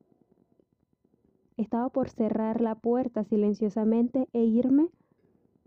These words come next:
cuando alguien llamó mi nombre. "Hey,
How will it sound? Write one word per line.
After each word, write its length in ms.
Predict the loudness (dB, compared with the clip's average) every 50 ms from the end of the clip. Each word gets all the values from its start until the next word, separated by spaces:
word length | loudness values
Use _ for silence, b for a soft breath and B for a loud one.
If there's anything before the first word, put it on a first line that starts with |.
| _ _ _ _
cuando 300 | 0 2 2 2 2 0
alguien 400 | -2 -2 0 0 0 2 2 0
llamó 240 | 0 0 2 2 2
mi 160 | 4 4 4
nombre. 440 | 2 2 0 -2 -4 -4 -6 -6 -8 _ _ _ _ _ _ _ _ _ _ _ _ _ _ _ _ _ _ _ _ _ _ _ _ _ _ _
"Hey, 260 | 0 0 0 0 -2